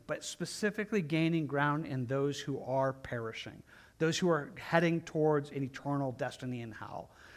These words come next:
And it tells us about this, that these who are perishing, they do so because they did not receive the love of the truth,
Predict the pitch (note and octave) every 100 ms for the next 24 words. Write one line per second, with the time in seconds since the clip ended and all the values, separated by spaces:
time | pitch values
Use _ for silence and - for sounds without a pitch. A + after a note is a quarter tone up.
0 | - - F3 F3 G3+ A3+ A#3 G#3+ E3+ D3
1 | C#3+ D#3 D#3+ D3 C3 F3 G#3+ A#3+ - G#3
2 | F3 F3 E3+ - C#4 D4+ E3+ - A2 D#3
3 | - - - - E3+ D3+ C#4 E4+ - F3
4 | C#3 F3 - - - D4 C#3 B2 D3 G3
5 | - - - - - D3+ D#3 C3+ G3 G3+
6 | G3 D#3 - E3 E3 C3 C#3+ C#3 B2+ A2+
7 | B2 - A2+ E2+ -